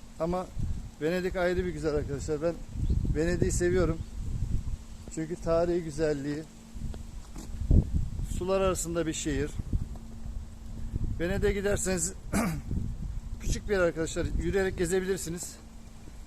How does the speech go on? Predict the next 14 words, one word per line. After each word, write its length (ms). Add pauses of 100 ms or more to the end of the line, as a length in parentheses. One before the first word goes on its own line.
San 260
Marco 360
Meydanı 380
var. 180
Büyük 240
bir 40
alan. 240 (180)
<clears throat> 1700
Bu 100
alanda 340
arkadaşlar 580 (1700)
Noel'i 340
kutladıkları 640
zaman, 320